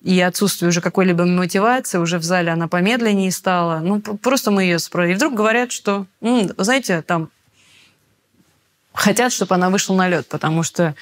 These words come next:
там же эти медиа, сми, они же все снимали, для них это тоже, видимо,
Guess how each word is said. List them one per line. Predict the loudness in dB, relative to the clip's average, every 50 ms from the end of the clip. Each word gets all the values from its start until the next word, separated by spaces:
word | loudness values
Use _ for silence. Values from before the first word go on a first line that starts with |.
| -18 -20 -12 _
там | 0 2 2 2
же | 2 2
эти | 0 0 -2 -2 -2 0 0 -2 -4 -6 -8 -10 _ _ _ _ _ _ _ _ _ _ _ _ _ 0
медиа, | 2 4 4 4 4 2 2 2 2 2 0
сми, | 0 -2 0 0 2 2 2 2 0
они | 0 -2 -4 -4
же | -4 -4
все | -2 -2 -2
снимали, | -2 0 0 2 2 2 2 2 2 2 0 0
для | 0 0 0 0
них | 0 0 -2
это | -2 -2 -2 -2
тоже, | 0 0 0 0 0 0
видимо, | -2 -2 -2 -2 0 0 0 0 -2